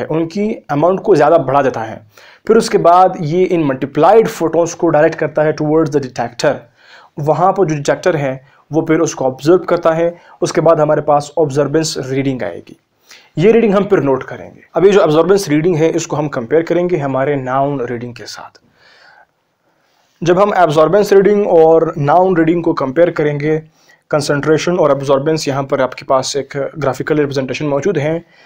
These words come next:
तो इस तरह से हम लोग जब इस ग्राफिकल रिप्रेजेंटेशन में इंटरप्रेट करेंगे, अपने वैल्यूज़ को पुट करेंगे, तो जो रिजल्ट आएगा फिर हम उस रिजल्ट से जान सकेंगे कि हमारे इस एनालाइट में कौन सा एलिमेंट था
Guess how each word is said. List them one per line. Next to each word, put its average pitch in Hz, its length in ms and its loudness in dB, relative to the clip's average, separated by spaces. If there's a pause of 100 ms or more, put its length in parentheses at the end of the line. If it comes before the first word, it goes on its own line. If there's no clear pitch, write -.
(200)
तो 170 80 0
इस 214 200 -2
तरह 175 160 6
से 175 140 -2
हम 160 140 0
लोग 165 280 -2
जब 160 220 -2
इस 175 180 -2
ग्राफिकल 151 540 2 (220)
रिप्रेजेंटेशन 139 440 -6
में 160 160 -2
इंटरप्रेट 160 560 -2
करेंगे, 147 320 -2
अपने 139 300 -2
वैल्यूज़ 143 320 0
को - 100 -18
पुट 180 180 -6
करेंगे, 135 420 -4 (520)
तो 165 80 2
जो 175 120 6
रिजल्ट 175 280 4
आएगा 165 360 4 (420)
फिर 156 120 2
हम 165 140 0
उस 165 120 0
रिजल्ट 165 260 2
से 165 80 -6
जान 151 140 0
सकेंगे 151 520 -4 (360)
कि 160 160 2
हमारे 147 380 2 (140)
इस - 180 -6
एनालाइट 147 360 0
में 175 280 0
कौन 175 200 2
सा 170 180 -2
एलिमेंट 151 360 -2
था 208 280 0